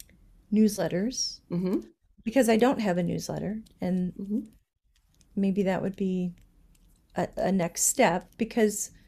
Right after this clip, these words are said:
Speaker 1: um, you know, a lot of people don't know I have a website, and <laughs>
Speaker 2: Yeah.
Speaker 1: well, yeah, I have a website. <laughs>
Speaker 2: Yeah.
Speaker 1: A lot of
Speaker 2: Yeah.
Speaker 1: people don't know I have a, a shop on my website. Well, I do.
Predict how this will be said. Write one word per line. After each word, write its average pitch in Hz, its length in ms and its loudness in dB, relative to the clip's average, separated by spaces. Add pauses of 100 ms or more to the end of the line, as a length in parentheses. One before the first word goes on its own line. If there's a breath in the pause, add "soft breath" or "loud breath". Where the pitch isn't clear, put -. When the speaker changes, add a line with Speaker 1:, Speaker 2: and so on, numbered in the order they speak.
(720 soft breath)
Speaker 1:
um, 185 480 -2 (460)
you 233 100 2
know, 214 180 0 (100)
a - 80 0
lot 202 200 2
of 269 60 -6
people 185 220 -2
don't 185 140 -2
know 185 100 -4
I 185 200 -4
have 175 120 -6
a 190 40 -2
website, 233 480 -4 (220)
and 190 240 2 (140)
<laughs> - 140 -12
Speaker 2:
Yeah. 330 60 0 (240 loud breath)
Speaker 1:
well, 220 220 8
yeah, 403 260 12
I - 60 8
have 247 100 0
a 262 40 4
website. - 1040 8
<laughs> - 40 -10
Speaker 2:
Yeah. 175 400 4 (500 loud breath)
Speaker 1:
A 208 60 4
lot 240 120 12
of 269 80 8
Speaker 2:
Yeah. - 40 2
Speaker 1:
people 226 260 0
don't 214 140 2
know 220 100 4
I 226 100 6
have 226 220 6
a, 208 340 6
a 196 380 4 (760)
shop - 320 0
on 180 120 2
my 156 120 -2
website. - 600 -6
Well, 175 160 -4
I 196 100 2
do. 175 440 2